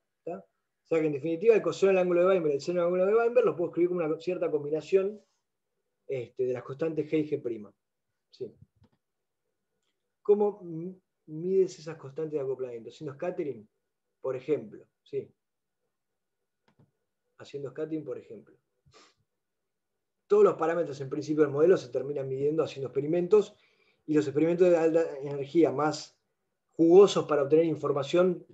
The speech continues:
es, es, son los choques de alta energía, ¿tá? Que se hacen en los aceleradores de partículas. <clears throat> Pero bueno, después hay otros fenómenos que también me permiten ajustar cosas.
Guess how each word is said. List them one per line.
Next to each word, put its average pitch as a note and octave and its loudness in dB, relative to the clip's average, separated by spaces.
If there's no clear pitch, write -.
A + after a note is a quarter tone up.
es, A2+ -12
es, G2+ -16
son B2+ -8
los G#2+ -18
choques C3+ -2
de A#2 -4
alta A#2 -8
energía, A2 -10
¿tá? F3+ -12
Que C#3 -18
se B2 -10
hacen B2 -12
en A2 -10
los G#2 -14
aceleradores B2 -4
de A2+ -10
partículas. A2 -16
<clears throat> D3+ -4
Pero C3+ 2
bueno, D#3 4
después D3+ -2
hay D#3 6
otros E3 6
fenómenos D#3 2
que D3 2
también C#3 -4
me C3 -4
permiten B2+ -6
ajustar A2+ -12
cosas. - -12